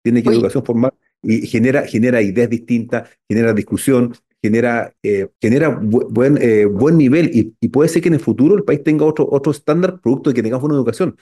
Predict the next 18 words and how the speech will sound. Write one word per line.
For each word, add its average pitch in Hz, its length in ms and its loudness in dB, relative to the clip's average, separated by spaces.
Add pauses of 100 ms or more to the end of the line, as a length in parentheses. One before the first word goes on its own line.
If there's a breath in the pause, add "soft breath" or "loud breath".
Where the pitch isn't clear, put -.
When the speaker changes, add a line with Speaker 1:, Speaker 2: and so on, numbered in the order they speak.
(140 soft breath)
Speaker 1:
Pero - 160 -8
si 92 140 -8
per-, - 240 2
hemos 131 140 0
perdido 127 320 2
años, 185 400 0
hay - 100 -2
que - 80 -2
hacerlo 120 240 0
desde 110 260 0
ya. 180 280 -4
Ojalá 131 300 -2
que 147 100 -4
se 143 60 -2
tome 143 140 0
en 143 60 -2
cuenta 156 260 -2
eso - 220 -8